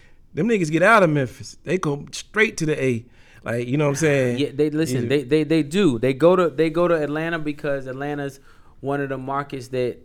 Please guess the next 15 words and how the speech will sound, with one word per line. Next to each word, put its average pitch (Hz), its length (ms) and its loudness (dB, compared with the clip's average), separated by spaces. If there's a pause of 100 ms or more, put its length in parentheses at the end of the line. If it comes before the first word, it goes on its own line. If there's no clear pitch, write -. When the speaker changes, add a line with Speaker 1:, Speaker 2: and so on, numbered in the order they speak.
(180)
Speaker 2:
is, 120 200 -8
it's 123 180 -10
close 202 360 -4
enough 139 280 -10
to - 100 -14
Memphis 117 500 -8
Speaker 1:
Mm-hmm. 127 420 -6 (160)
Speaker 2:
that 123 180 -2
it's 117 260 -8
embracing 120 800 -8
of 117 120 -2
Speaker 1:
Right, 120 200 0
Speaker 2:
it. - 120 -12 (140)
Speaker 1:
right. 107 400 -8 (320)
Speaker 2:
But 151 460 0